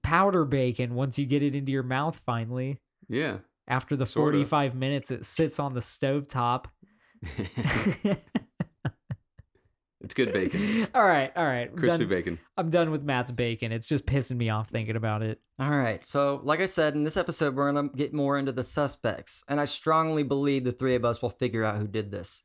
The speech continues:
Speaker 1: Yeah, we will.
Speaker 3: And we will finally bring justice to the, all the victims and the families of this horrible monster that did this.
Speaker 1: The last episode played out more like a horror movie.
Speaker 3: Yeah.
Speaker 1: This one's more like The Glass Onion.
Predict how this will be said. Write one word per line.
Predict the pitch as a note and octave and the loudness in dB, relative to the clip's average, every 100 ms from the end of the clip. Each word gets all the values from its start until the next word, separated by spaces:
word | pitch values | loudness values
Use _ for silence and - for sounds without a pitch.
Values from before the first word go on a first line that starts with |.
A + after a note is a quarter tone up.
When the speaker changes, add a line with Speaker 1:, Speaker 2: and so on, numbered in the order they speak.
| - | -12
Speaker 1:
Yeah, | A#2+ C#3 | -6 -2
we | A#2+ | -2
will. | A2 | 0
Speaker 3:
And | B2+ C3+ | 2 4
we | C3+ | 2
will | A2 | 0
finally | - D3 C#3+ C#3 B2+ | 0 4 4 4 2
bring | A2+ C3+ B2 A#2+ G#2 | 0 0 0 0 0
justice | B2+ A2 - G2 | 0 0 -4 -8
to | - A2 | -8 -6
the, | G#2+ | 0
all | A#2+ | 0
the | A2+ | 0
victims | G#2 A#2 - A2+ G#2+ G#2 - _ _ | 0 -2 -2 -4 -2 -4 -8 _ _
and | - A#2+ | -6 -4
the | G#2+ | -4
families | - A#2+ A#2 A2+ A2 A2 A2 - _ _ - | -2 0 0 0 0 0 -2 -6 _ _ -4
of | B2 A2+ | -2 0
this | A2+ | -4
horrible | - C3+ B2+ A2+ | 0 2 4 2
monster | G#2+ A2 G#2+ - - | 0 0 -2 -4 -8
that | F#2+ F#2 | -8 -6
did | G2 G2+ F#2+ | -4 -4 -4
this. | F#2 - - - - - | -10 -8 -10 -12 -18 -2
Speaker 1:
The | F3 | 0
last | D#3 D#3+ G3+ - | 2 0 -2 -4
episode | A3+ A#3 - G#3+ G3+ F3 | -4 -4 -4 -2 -2 -4
played | - F#3 E3+ | -4 -2 2
out | E3 C#3 C#3 | 2 0 -2
more | C#3+ C#3 | -2 0
like | C3 A#2 G#2+ - | 0 0 -4 -4
a | A2+ | -4
horror | G2+ D#3+ F3 E3 B2+ A2 | -2 -2 0 0 -2 -4
movie. | A2 G#2+ A2 G2+ G#2+ - | -4 -4 -6 -6 -8 -4
Speaker 3:
Yeah. | B2+ G#2+ | -2 -2
Speaker 1:
This | C#3+ G#3+ B3+ | 0 0 2
one's | F#3 D3+ C#3+ B2+ | 0 0 -2 -2
more | C#3+ C#3 | -2 0
like | C3 B2+ B2 - _ _ - | 0 -2 -4 -8 _ _ -6
The | C#3 | -2
Glass | C#3+ C#3+ C#3+ C#3+ E3 | 0 2 2 0 0
Onion. | D#3+ F3 C3+ A2+ A2+ | 0 0 -2 -4 -4